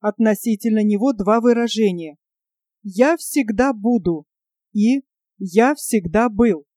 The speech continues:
А это даёт в результате вместо двух бесконечностей одну.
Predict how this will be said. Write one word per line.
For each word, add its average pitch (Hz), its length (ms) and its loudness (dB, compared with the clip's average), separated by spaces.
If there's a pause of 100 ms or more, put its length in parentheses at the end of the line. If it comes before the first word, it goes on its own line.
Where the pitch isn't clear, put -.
(580)
А 262 200 -2 (100)
это 370 300 0
даёт 294 440 0
в 233 80 -8
результате 240 800 -2
вместо 233 480 0
двух 190 400 -2
бесконечностей 226 1300 -2
одну. 240 560 0